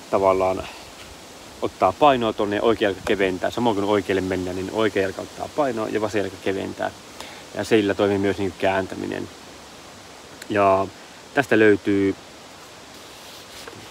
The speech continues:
polvipehmusteet löytyy tästä. Hyvin pehmeät sellaiset. Eli tästä voi vähän ottaa tukea,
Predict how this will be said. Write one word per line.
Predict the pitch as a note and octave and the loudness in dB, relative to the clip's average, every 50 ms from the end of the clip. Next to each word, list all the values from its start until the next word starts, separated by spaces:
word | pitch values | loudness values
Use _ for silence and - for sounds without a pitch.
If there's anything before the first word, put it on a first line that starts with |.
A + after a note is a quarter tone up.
| - - - | -18 -6 0
polvipehmusteet | - C#3 D3+ D3+ C3 G#2+ G2 - - C3+ C#3+ C3 C3+ C#3+ C3 - - - B2 A#2 A2+ - | 4 6 8 8 6 6 4 4 4 4 4 4 4 2 -2 -2 0 2 2 2 2 2
löytyy | A#2 A#2 A2+ A2 - - A2+ A2 G2+ | 2 2 2 2 0 0 -2 -2 2
tästä. | - A2+ G#2+ G2 - - - G#2+ G2 - - - - - - - - - - - - - - - | 4 2 2 2 2 -2 -2 -2 -2 -2 -4 -16 -18 -18 -18 -16 -16 -16 -16 -18 -18 -18 -10 -6
Hyvin | - A#2 A#2 A2 G2+ F#2+ | -4 -2 0 0 0 2
pehmeät | - G#2+ G#2+ G2 G2 G2 G2+ F#2 F2 - | 2 2 2 2 2 0 0 0 0 0
sellaiset. | - G2 F#2+ F#2 F#2 F#2 F#2 F2+ E2+ G2 F#2 - - - - - - - - - - - - - - | -2 -2 0 0 0 0 0 -2 -4 -6 -8 -10 -12 -14 -16 -16 -14 -12 -12 -12 -12 -12 -12 -8 -4
Eli | F#2+ F#2+ F#2+ | 0 0 0
tästä | - G2+ G2 - D3+ | 0 -2 -2 0 4
voi | D#3 D#3 C3 | 6 6 6
vähän | A#2+ A2+ A#2 G#2+ | 6 4 4 2
ottaa | G2+ - - G2 | 2 0 -4 -4
tukea, | - - G#2 F#2+ - A2 G2 F#2+ | -4 -2 -4 -2 0 2 0 0